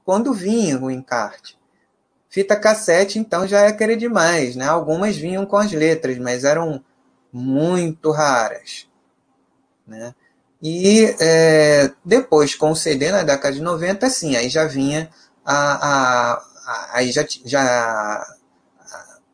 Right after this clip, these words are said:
essa parte gráfica já facilitava a nossa vida de, de, de ouvinte, né? E aí era, era mais bacana ainda, porque, ah,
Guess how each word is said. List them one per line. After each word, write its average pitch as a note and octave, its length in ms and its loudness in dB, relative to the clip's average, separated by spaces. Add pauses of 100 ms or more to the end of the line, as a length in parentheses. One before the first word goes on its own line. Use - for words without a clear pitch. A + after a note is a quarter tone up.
(460)
essa A#2+ 200 -6
parte C#3 680 -4 (420)
gráfica C3 640 0
já D3+ 200 2
facilitava D3+ 600 0
a - 20 0
nossa D#3+ 300 -2
vida C#3 420 -4
de, C#3+ 320 -4
de, C3 360 -4
de B2 200 -6
ouvinte, B2 640 -4
né? A#2+ 240 -4 (800)
E A#2+ 720 -2
aí C3 320 6
era, D#3+ 420 4
era D3 200 4
mais C#3+ 520 0
bacana E3 520 2
ainda, F#3 400 2
porque, D#3+ 760 0 (520)
ah, B2 1120 0